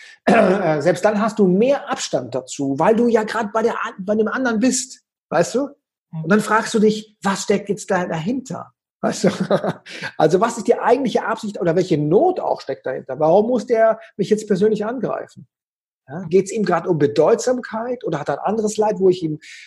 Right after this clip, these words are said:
Speaker 1: vielleicht kann ich ihm helfen, <laughs> keine Ahnung. Also du bist in einer ganz anderen,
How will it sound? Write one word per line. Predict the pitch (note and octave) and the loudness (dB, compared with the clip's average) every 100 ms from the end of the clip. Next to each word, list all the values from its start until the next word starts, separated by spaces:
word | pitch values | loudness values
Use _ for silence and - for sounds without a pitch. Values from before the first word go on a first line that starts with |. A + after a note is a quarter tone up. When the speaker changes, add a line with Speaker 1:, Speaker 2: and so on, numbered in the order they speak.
| _ | _
Speaker 1:
vielleicht | D3+ - | -6 -4
kann | F3+ | -4
ich | F3 | -4
ihm | E3 | -6
helfen, | B2+ A#3+ F4+ - | 0 2 2 2
<laughs> | A#3 | 0
keine | E3 G3+ | 2 2
Ahnung. | A#3 D4 F4 - | 2 4 4 4
Also | A3 | 4
du | G#3 | 4
bist | G#3 - | 2 2
in | G3+ | 4
einer | F#3+ | 4
ganz | F3+ G#3 - | 4 2 0
anderen, | F3 E3+ D#3+ | 2 2 2